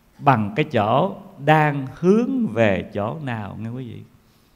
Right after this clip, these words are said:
Nếu quý vị hướng về chỗ tốt thì Đại sư Thiên Như Ngài cũng khẳng định con đường phía trước chắc chắn là êm đẹp. Đó.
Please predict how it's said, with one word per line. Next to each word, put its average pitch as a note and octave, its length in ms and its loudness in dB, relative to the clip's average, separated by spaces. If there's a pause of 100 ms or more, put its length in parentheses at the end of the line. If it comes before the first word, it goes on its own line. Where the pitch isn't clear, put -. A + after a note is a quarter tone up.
(1000)
Nếu G3 200 8
quý A3 100 10
vị C3 240 8
hướng A3+ 400 6
về C3+ 320 8
chỗ B2 160 4
tốt F3 420 4 (1200)
thì A#2 200 4
Đại A2 280 2
sư D#3 300 6
Thiên D#3 220 2
Như D#3 360 6
Ngài A#2+ 240 4
cũng B2+ 140 -2
khẳng D3 260 -2
định A2+ 300 -2 (680)
con E3 360 8
đường A#2 340 6
phía G#3 280 4 (100)
trước G#3 240 6 (540)
chắc G#3+ 220 2 (440)
chắn A3+ 520 0
là G#2 320 -2 (220)
êm D3 540 2
đẹp. F#2+ 360 -6 (1040)
Đó. A2 280 -10